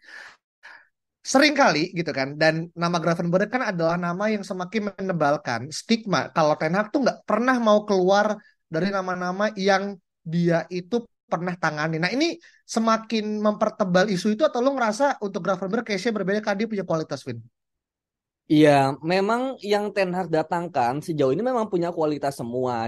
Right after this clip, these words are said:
Speaker 2: gitu loh. Cuma memang terlimitasi gitu loh. Terlimitasi oleh, em, apa ya, lingkup di mana dia pernah bekerja atau dia dulu pernah ngincer tapi nggak dapet gitu loh. Jadi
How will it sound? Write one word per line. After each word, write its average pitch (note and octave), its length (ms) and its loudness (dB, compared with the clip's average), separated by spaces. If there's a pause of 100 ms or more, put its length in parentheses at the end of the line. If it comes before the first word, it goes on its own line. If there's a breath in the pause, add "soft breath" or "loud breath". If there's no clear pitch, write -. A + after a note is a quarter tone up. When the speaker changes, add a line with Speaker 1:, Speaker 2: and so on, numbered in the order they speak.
Speaker 2:
gitu A#2 240 -8
loh. G#2+ 160 -2
Cuma F3 240 2
memang E3 480 0 (880)
terlimitasi D#3 800 2
gitu A#2 240 -4
loh. G#2+ 160 -6 (320 soft breath)
Terlimitasi C#3 720 2
oleh, C3+ 480 2 (640)
em, B2+ 560 -2
apa C3+ 320 -8
ya, A#2+ 80 0
lingkup C3+ 320 -2
di C#3+ 160 0
mana C#3+ 400 0 (220)
dia C#3 320 0
pernah C#3 240 -4
bekerja B2+ 800 2
atau C3 320 2
dia C3 240 0
dulu B2+ 240 0
pernah B2+ 240 -4
ngincer C3+ 400 -2
tapi B2+ 240 -4
nggak B2 160 2
dapet D3+ 560 4
gitu A#2+ 240 -4
loh. G#2+ 140 -4 (420 loud breath)
Jadi B2+ 160 2